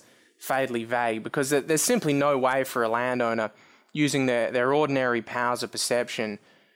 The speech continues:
uh, to ascertain whether there's a significant nexus between a, a puddle on their property and, and some downstream water. And, I mean, you just look at some of the, the cases that have been brought, the, the downstream waters to which a, a damp area might have a significant nexus could be,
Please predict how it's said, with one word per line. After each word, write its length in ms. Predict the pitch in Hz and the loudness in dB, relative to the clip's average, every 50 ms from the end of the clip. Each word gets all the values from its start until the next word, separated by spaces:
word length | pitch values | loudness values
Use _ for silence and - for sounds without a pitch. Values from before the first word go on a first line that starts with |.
| _ _ _ - | _ _ _ -4
uh, 160 | - 120 - - - | -2 -2 -2 -2 -2
to 180 | - 151 135 | -2 0 0
ascertain 800 | 139 139 143 131 - 123 113 - - - 113 113 139 135 131 127 | 0 0 0 -2 -4 -6 -6 -6 -6 -4 -2 -2 -2 0 0 0
whether 240 | 127 123 117 117 110 | 0 0 0 0 0
there's 240 | 117 117 110 104 120 | 0 0 2 2 2
a 220 | 110 107 90 - | 0 0 0 -2
significant 600 | - - - 143 131 147 151 135 139 127 120 104 | -4 -4 -2 0 0 0 0 0 0 0 -2 -2
nexus 460 | - 123 123 120 123 - - 123 - - | -2 -2 -2 -2 -2 -4 -4 -6 -6 -6
between 400 | - 120 - - 135 120 117 117 | -8 -10 -8 -4 -4 -2 -2 -2
a, 180 | 113 110 - - | -2 -4 -4 -6
a 60 | - - | -8 -10
puddle 400 | - - - 139 139 139 135 131 | -6 -2 0 0 2 2 2 2
on 160 | 123 120 123 | 2 2 0
their 120 | 117 110 | 0 -2
property 600 | - - - 127 123 120 - 127 117 120 117 117 | -2 -2 0 0 0 0 0 -2 0 0 0 0
and, 140 | 104 101 - - | -2 -4 -6 -6
and 160 | - 131 117 | -6 -4 -4
some 240 | 113 - 135 120 117 110 | -2 -2 -2 -4 -2 -2
downstream 520 | 123 117 127 123 117 - - 120 123 127 | -2 -2 -2 -2 -4 -4 -4 -2 0 2
water. 260 | 143 165 175 165 151 | 2 4 4 4 2
And, 120 | 147 143 - - - - - - - - - | 0 0 -4 -8 -16 -18 -20 -20 -20 -14 -8
I 100 | - 135 | -4 0
mean, 160 | 151 151 147 147 | 0 2 2 2
you 60 | 147 | 2
just 220 | 143 139 135 - | 0 -2 -4 -2
look 240 | 156 156 180 175 175 | 0 2 2 2 2
at 120 | 156 - | 0 -2
some 260 | - - 151 147 139 135 | 0 0 0 0 2 2
of 80 | 120 | 2
the, 200 | 123 120 117 113 - | 4 4 2 2 0
the 80 | 120 110 | -2 -4
cases 460 | - - 156 156 214 - - 151 135 | -4 -2 0 2 2 2 2 0 0
that 100 | 135 127 | 0 -2
have 80 | 113 | -2
been 180 | 120 117 107 107 | -2 -2 -2 -2
brought, 320 | 104 120 117 120 - - | 0 2 2 2 2 0
the, 160 | - 123 113 - | 0 0 0 0
the 140 | - 131 | -2 -4
downstream 560 | 139 - 165 202 220 190 - - 156 139 127 127 | -2 0 0 0 0 0 0 0 0 0 2 2
waters 320 | 131 151 160 156 131 - | 2 2 2 2 0 -2
to 100 | - 131 | -4 -4
which 300 | 120 123 120 - - - | -2 -2 -2 -2 -2 -2
a, 180 | 110 107 101 - | -2 -2 -2 -2
a 60 | 110 | -4
damp 380 | 107 - 117 117 131 127 113 127 | -6 -4 -2 -2 -2 -2 -2 0
area 320 | 120 127 131 127 120 110 | 2 2 2 2 2 2
might 220 | 113 117 117 107 110 | 2 0 0 0 -2
have 180 | 123 120 110 | -2 -4 -2
a 40 | 113 | -4
significant 520 | - - 113 120 120 117 120 113 101 - | -4 -6 -4 -4 -4 -4 -4 -6 -6 -4
nexus 400 | 98 120 147 160 - - 123 - | -2 -2 -2 -2 -2 -4 -6 -4
could 180 | - - 139 127 | -4 -4 -4 -2
be, 200 | 127 117 110 - | -2 -4 -4 -4